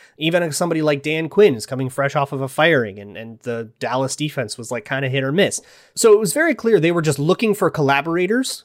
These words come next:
and they're just putting a pool together, and the new G M can come in and pick from that pool or not if they want.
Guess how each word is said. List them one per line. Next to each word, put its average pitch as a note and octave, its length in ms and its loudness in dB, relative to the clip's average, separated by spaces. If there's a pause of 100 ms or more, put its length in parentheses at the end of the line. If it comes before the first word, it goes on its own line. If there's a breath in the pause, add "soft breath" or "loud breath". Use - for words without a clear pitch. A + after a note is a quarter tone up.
(140)
and D3 360 2
they're C#3+ 180 2
just F3+ 200 -2
putting G3+ 220 4
a E3 40 0
pool F#3+ 220 4
together, C#3 320 2
and C#3 60 0
the C3 100 -2
new C#3 40 -2
G D#3 140 -6
M B2+ 100 -6
can D3+ 140 -4
come B2 180 -6
in A#2+ 100 -4
and C#3+ 120 -2
pick C#3+ 160 -2
from C#3 160 -2
that C3 200 -2
pool A2+ 260 -8
or D3+ 80 -2
not G#3 280 0
if A#2 120 -18
they A#2 120 -8
want. D#2 260 -12